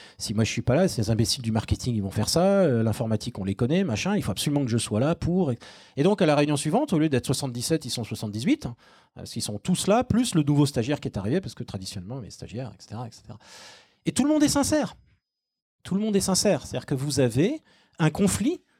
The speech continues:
entre deux gens qui sont profondément sincères. Euh, un qui veut, euh, transformer son organisation pour qu'elle aille plus vite, très sincèrement. Et d'ailleurs, c'est partagé par l'ensemble des managers.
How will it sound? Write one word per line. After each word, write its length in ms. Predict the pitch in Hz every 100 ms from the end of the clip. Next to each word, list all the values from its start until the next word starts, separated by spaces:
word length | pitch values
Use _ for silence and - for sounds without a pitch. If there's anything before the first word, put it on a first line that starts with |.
| _ _ _ _
entre 300 | 156 147 165
deux 160 | 160 247
gens 180 | 262 254
qui 100 | 180
sont 160 | 175
profondément 680 | 165 - 277 - 285 233 185
sincères. 540 | 175 147 - 156 - _ _ _ _ _ _ _ _ _ -
Euh, 120 | 156 139
un 300 | 233 254 247
qui 220 | - 180
veut, 340 | 151 175 170 143
euh, 600 | 127 127 120 113 110 113
transformer 500 | - 190 185 190 190
son 220 | 185 160
organisation 440 | 139 139 139 131 143
pour 160 | 123
qu'elle 140 | - 110
aille 100 | 104
plus 140 | -
vite, 320 | 101 175 - - _ _
très 160 | - 123
sincèrement. 500 | 127 - 110 101 165 _
Et 80 | 131
d'ailleurs, 240 | 143 156 160
c'est 140 | 151
partagé 420 | 151 - 135 139
par 160 | 143 120
l'ensemble 340 | 123 - 120
des 80 | 117
managers. 440 | 113 113 104 139